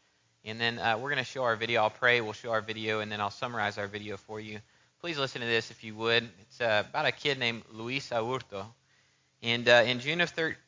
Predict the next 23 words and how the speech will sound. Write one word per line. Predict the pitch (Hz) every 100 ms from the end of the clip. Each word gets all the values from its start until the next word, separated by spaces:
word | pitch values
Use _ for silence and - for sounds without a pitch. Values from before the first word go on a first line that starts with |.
| -
twenty | 165 160
thirteen, | 135 147 113 147 135 127
we | 127
held | 127 120
our | 117
first | - 131 127 -
citywide | 147 139 117 107 107
evangelistic | 107 107 110 113 117 113
outreach | 110 104 107 104 -
in | 101
Ticuantepe, | - 107 107 - 104 104
Nicaragua. | 104 101 101 101 101 101 104 _ _ _ _ _ _ _ _
It | 120
seemed | - 151 151
that | 131 120
nothing | 135 135 143 131 117
went | 120 107
right | 110 104 107
leading | 107 104
up | 98
to | -
this | 101 -
event. | 101 101 98